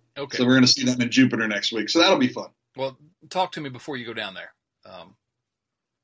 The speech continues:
Speaker 1: I'll try to hook you up with somebody down there in Day-, Daytona. Um, that's awesome. That's awesome.
Speaker 2: But
Speaker 1: I
Speaker 2: we're not gonna be in Daytona. We're gonna be in Jupiter.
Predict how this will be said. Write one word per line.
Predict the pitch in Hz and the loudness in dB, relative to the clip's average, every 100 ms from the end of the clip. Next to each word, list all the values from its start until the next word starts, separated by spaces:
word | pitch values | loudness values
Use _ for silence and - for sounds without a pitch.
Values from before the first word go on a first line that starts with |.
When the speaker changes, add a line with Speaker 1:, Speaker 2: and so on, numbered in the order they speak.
| _ _ _ _ | _ _ _ _
Speaker 1:
I'll | 101 101 98 | -16 -16 -16
try | - 110 | -16 -14
to | |
hook | 107 - | -12 -12
you | |
up | 92 | -14
with | 87 | -16
somebody | 95 90 | -18 -16
down | 85 85 | -16 -18
there | 85 - _ _ _ _ _ | -20 -20 _ _ _ _ _
in | 110 104 | -18 -14
Day-, | 107 | -12
Daytona. | 104 101 110 87 - | -12 -12 -12 -14 -10
Um, | 120 131 127 - | -2 0 0 -2
that's | 175 202 | -2 2
awesome. | 240 277 202 - | 4 2 -2 -10
That's | 156 - | -8 0
awesome. | 208 202 165 147 | 0 0 -6 -2
Speaker 2:
But | 165 | 2
Speaker 1:
I | 175 | 4
Speaker 2:
we're | |
not | 185 180 | 4 4
gonna | 175 | 2
be | 180 | 4
in | 160 | 4
Daytona. | 143 139 127 | 4 4 0
We're | 120 | -2
gonna | 123 131 | -4 -2
be | 127 | -2
in | |
Jupiter. | 127 139 - - | 2 2 0 -10